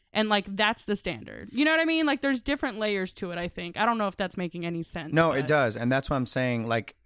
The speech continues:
Speaker 2: to your point, that's why I think, like, this whole brainwashing shit works so well. Because when it comes to a critical mass and controlling the populace, it's easier to, to hold them to what it is you want them to do based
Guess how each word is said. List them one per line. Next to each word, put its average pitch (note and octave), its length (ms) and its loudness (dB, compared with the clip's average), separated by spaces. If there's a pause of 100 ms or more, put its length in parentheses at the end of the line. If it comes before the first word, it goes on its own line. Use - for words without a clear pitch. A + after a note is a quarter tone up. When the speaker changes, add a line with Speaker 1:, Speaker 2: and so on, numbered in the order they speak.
(400)
Speaker 2:
to D#3 180 -4
your C3 300 0
point, B2+ 460 -2
that's B2+ 240 2
why B2 180 2
I A2 80 -2
think, A2+ 280 -6
like, G#2 160 -6
this G#2+ 120 -10
whole A2+ 140 -2
brainwashing G2+ 640 -2
shit - 320 -6
works G2+ 340 -4
so G#2 280 -2
well. F2+ 440 -2 (520)
Because A2 340 0
when A2+ 140 0
it G#2 100 -6
comes C3 300 0
to A#2 200 -4
a G2 60 -4
critical G#2+ 460 -2
mass F#2+ 420 -2
and F#2+ 260 -6
controlling A#2 540 -2
the G2+ 80 -4
populace, B2 580 -4 (280)
it's A2 240 -4
easier A#2 480 2
to, F#2+ 220 -2 (100)
to G#2+ 180 -4
hold B2 400 -2
them G2+ 240 0
to - 140 -6
what G2+ 260 0
it G2+ 100 -2
is G2+ 440 0
you G#2 160 -4
want G2 280 -4
them F#2+ 140 -4
to F#2 120 -8
do G#2 440 0 (460)
based A#2 420 2